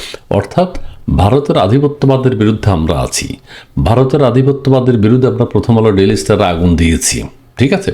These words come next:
বত্রিশ চৌত্রিশ বাদ দিলাম, বত্রিশের তো কানা নেই। প্রথম আলো ডেইলি স্টার। এখন আগুন দেওয়ার পরে কি হয়েছে? পুলিশ এখন যারা আগুন দিয়েছে তাদেরকে গ্রেফতার করছে।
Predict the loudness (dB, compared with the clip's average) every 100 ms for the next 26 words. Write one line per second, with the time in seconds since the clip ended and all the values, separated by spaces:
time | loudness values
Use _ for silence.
0 | -2 0 0 -2 -2 -2 0 0 0 -2
1 | -4 -4 -4 -6 -2 -2 0 0 0 0
2 | 0 0 -4 -8 -12 -20 -20 -20 -10 -2
3 | 0 2 2 2 2 2 0 -4 -8 -10
4 | -16 _ _ _ _ _ _ _ -4 0
5 | 0 2 2 2 4 4 2 0 0 2
6 | 2 2 2 2 2 -2 -2 -8 -20 -20
7 | -20 _ 0 2 4 2 0 2 2 2
8 | 2 2 4 4 4 2 0 0 0 2
9 | 2 2 0 0 -2 -2 -6 -6 -10